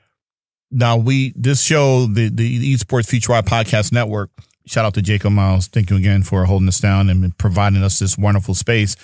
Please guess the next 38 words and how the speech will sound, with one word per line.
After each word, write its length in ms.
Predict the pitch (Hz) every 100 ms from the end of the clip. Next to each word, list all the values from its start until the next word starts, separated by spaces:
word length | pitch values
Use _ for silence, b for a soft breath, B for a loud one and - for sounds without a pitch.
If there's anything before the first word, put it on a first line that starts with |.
| B B B
We 180 | 117
talk 220 | 139 135 131
about 180 | 131 120
video 200 | 131 147
games 260 | 117 104
on 120 | 98 98
here. 240 | 92 87 -
What, 240 | 127 -
what, 200 | 123 151 B B -
did 140 | 131
you 80 | 156
play 180 | - 147
video 260 | 139 151
games 240 | 143 139 139
growing 220 | 113 107
up? 160 | 135 180
And 120 | 107
what 100 | 113
are 80 | 123
some 200 | 123 123
of 40 | 120
the 60 |
games 220 | 107 117
that 140 | 107 92
you 40 |
played? 380 | 98 120 127 139
And 220 | 113 101 b b -
how, 140 | 107
how 180 | 104 123
did 100 | 123
that 180 | 120 117
influence 400 | 113 131 139 120
you 160 | 101 92
in 100 | 95
terms 260 | 110 107
of 140 | 104 98
how 240 | 107 104
you, 480 | 107 104 107 104